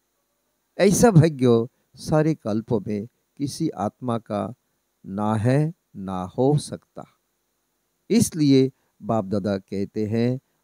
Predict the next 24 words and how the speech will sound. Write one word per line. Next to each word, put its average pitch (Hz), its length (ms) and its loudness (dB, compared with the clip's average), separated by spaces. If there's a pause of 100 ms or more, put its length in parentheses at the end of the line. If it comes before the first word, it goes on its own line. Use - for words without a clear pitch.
(140)
अगर 120 320 0
भाग्यवान 104 720 -2
देखना 92 380 -6
हो 120 440 -2 (280)
व 101 340 -4 (200)
richest 147 540 -2 (400)
in 107 80 -6 (120)
the 104 240 -2 (420)
world 123 360 2 (200)
आत्मा 101 380 -8
देखनी 104 400 -8
हो, 127 340 -2 (340)
तो 95 340 -6
बाप 95 300 -6
के - 180 -8
बच्चों 92 340 -8
को - 180 -14
देखो। - 300 -20 (1400)
तुम 247 320 6 (140)
खजानों 139 460 2
के 147 340 -2 (380)
मालिक 110 540 -2
बच्चों - 380 -6
पर - 200 -8